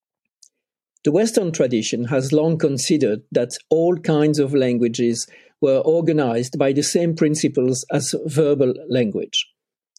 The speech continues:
But comics can't be described in linguistic terms or as codes, if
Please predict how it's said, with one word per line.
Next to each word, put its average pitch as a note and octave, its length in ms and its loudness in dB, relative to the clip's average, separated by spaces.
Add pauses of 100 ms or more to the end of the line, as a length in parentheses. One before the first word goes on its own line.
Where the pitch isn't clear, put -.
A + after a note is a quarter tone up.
(220)
But D#3+ 160 0
comics F#3+ 460 2
can't F3+ 380 0
be D3+ 120 2
described B2+ 640 0
in C3+ 220 0
linguistic C3 680 0
terms A#2 540 0
or B2+ 280 2
as C3 180 -2
codes, C#3+ 520 -2 (380)
if C4 260 0